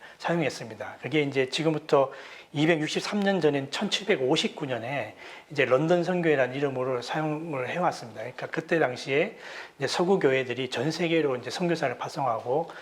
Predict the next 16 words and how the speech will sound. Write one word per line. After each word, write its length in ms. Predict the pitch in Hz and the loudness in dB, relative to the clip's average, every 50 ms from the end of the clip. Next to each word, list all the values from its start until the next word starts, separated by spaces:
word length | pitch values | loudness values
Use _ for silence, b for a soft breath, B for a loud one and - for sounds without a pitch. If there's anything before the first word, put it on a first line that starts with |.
| B B B | B B B
이제 100 | - - | -6 -2
복음화시-, 480 | - 147 135 151 147 147 139 - - - - - - - | 0 2 2 4 4 2 2 0 -4 -12 -16 -14 -6 -2
복음화하기 920 | 147 135 143 156 151 147 139 139 135 131 135 156 - - 156 135 - 127 | 0 0 2 2 2 2 2 2 2 2 0 -2 -2 -4 -4 -4 -4 -6
위해서 340 | 117 117 117 113 - 143 139 | -4 -4 -6 -6 -4 -4 -4
이제 160 | 123 113 127 | -4 -4 -4
했을 260 | - 147 - - 143 | -4 -4 -4 -6 -6
때 360 | - - 175 165 139 113 - B B B B B B B | -2 2 4 4 4 2 -2 B B B B B B B
이제 120 | - 156 | -2 2
런던은 800 | 127 123 131 135 175 185 214 208 196 180 190 202 196 165 139 131 | 4 4 4 4 4 2 4 4 4 4 2 2 0 -2 -2 -4
이제 200 | 123 131 123 131 | -4 0 2 4
영국은 500 | 156 185 196 202 196 170 156 180 180 156 | 4 4 4 4 4 4 4 2 2 0
이제 320 | - 135 120 117 120 120 - | 0 -2 -4 -4 -4 -8 -8
그 60 | - 123 | -6 0
런던 420 | 110 120 135 165 180 196 208 202 | 2 2 4 4 4 2 2 0
선교회를 460 | 202 214 220 214 202 170 143 131 131 | 0 -2 0 2 4 4 4 4 2
중심으로 600 | - - 113 - - 131 117 110 120 156 202 - | 0 -4 -8 -6 -6 -6 -4 -2 -2 -2 -2 -4